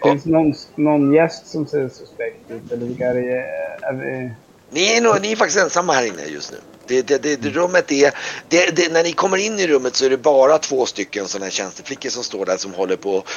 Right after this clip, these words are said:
Speaker 1: och liksom typ underhåller elden och sådär. Och, och liksom när hon klappar så kommer det en tre, tre, fyra stycken till. I och med att de ska hinna fylla upp allt vatten åt er och så. Och, eh, de häller upp en massa vatten där i badtunnorna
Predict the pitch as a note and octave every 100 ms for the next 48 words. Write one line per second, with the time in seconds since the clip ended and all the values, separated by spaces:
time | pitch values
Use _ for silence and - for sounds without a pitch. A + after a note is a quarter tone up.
0 | - - F#2+ F#2+ G2 F2+ F2 F#2+ E2 -
1 | - - A#2 A2+ A2 G#2 G2 F2+ F#2 G#2+
2 | G#2 F2+ F#2 F2+ F#2 F#2 F2 D#2+ E2+ E2
3 | D2+ F2+ F2+ F2+ F#2+ A2 F#2+ G2 - F#2+
4 | F#2+ - D#2+ D2+ D#2+ D#2+ D#2 - E2 -
5 | - - - - - F#2 F#2 D2+ - -
6 | D#2 - D#2+ - - - - - - -
7 | F2+ F2 E2+ - E2+ F2 A#2 - E2 D#2
8 | D2+ D2 E2 - - C#2+ B1 G1+ A1 -
9 | - - - G4 G#4+ - - - _ -
10 | - - - - G#2+ - - - A2 -
11 | - - - - C#3+ D#3 D#3+ D#3 C#3 D#3+
12 | - C#3 C3+ B2+ C3+ E3+ - E3+ D#3 D3+
13 | D3+ C#3+ - C3+ B2+ B2+ B2+ B2